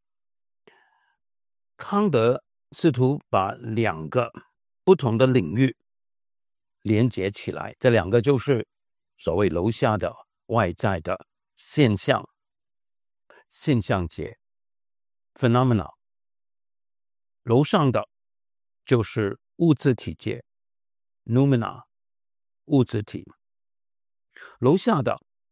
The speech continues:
现象界就是我们的经验。那我多加几句话哈，啊，因为我们是有限的人，罪人，所以我们所经验到的肯定是不可靠的。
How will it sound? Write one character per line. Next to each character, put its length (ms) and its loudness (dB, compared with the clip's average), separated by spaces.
现 200 2
象 200 2
界 180 2
就 160 2
是 120 -2
我 300 0
们 240 2
的 240 4
经 220 0
验。 240 0
那 160 -2
我 140 -6
多 220 -4
加 160 0
几 160 -10
句 160 -6
话 200 -6
哈， 280 -10
啊， 120 -4
因 180 2
为 80 4
我 200 -2
们 160 0
是 360 -6
有 160 -6
限 260 -2
的 80 2
人， 300 0
罪 240 2
人， 320 0
所 160 0
以 140 4
我 180 0
们 120 0
所 120 -2
经 240 2
验 160 2
到 200 -2
的 80 -2
肯 240 -4
定 100 0
是 100 -4
不 140 -2
可 180 -8
靠 240 -2
的。 220 -4